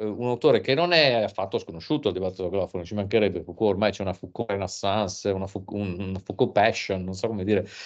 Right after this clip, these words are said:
cioè, molti si occupano di Foucault da anni, c'è, c'è un'attenzione molto atte-, molto grande per, per Foucault nel dibattito anglofo-, anglofono.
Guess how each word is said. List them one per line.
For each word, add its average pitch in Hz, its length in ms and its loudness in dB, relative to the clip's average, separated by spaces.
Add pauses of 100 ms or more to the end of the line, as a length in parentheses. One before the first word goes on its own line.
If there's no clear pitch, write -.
(140)
cioè, 113 180 2 (220)
molti 127 540 6
si 101 160 -4
occupano 98 300 0
di 95 60 -8
Foucault 117 380 0
da 98 120 4 (140)
anni, 110 340 -2
c'è, 101 280 -2
c'è 101 160 -6
un'attenzione 98 840 -4
molto 113 360 2
atte-, - 260 0
molto 135 260 -2
grande 98 440 2
per, 95 220 -2
per 95 140 -6
Foucault 95 380 -4
nel 95 140 -6
dibattito 98 400 -2
anglofo-, 95 340 -4
anglofono. 95 500 -4